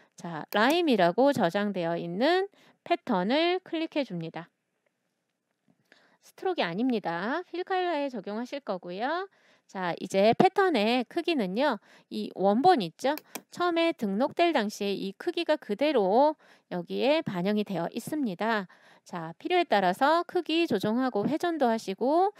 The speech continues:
자유롭게 변형이 가능합니다. 스케일 툴 더블 클릭하겠습니다. 자, 스케일 툴에서 유니폼 삼십 퍼센트를 지정을 할 거고요. 자, 이때 여러분 옵션 중요합니다.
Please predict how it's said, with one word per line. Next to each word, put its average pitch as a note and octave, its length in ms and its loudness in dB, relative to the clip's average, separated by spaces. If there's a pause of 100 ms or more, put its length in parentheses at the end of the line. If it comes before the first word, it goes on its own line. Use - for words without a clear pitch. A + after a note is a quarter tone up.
(180)
자유롭게 A3 460 -2
변형이 A3 460 -2
가능합니다. G#3+ 840 -2
스케일 F4 360 0
툴 D4+ 220 0
더블 F#3 260 0
클릭하겠습니다. F#3 840 -10 (480)
자, F3 240 -8
스케일 D#4 420 -2
툴에서 E4 1500 -4 (140)
유니폼 C#4 640 -2
삼십 F#4+ 480 -6
퍼센트를 D#4+ 500 -6
지정을 G3 320 -6
할 B3+ 80 -6
거고요. B3+ 380 -4 (360)
자, G3+ 240 -4
이때 D4 240 -2
여러분 G3+ 360 2
옵션 E4 460 2
중요합니다. A#3 920 -2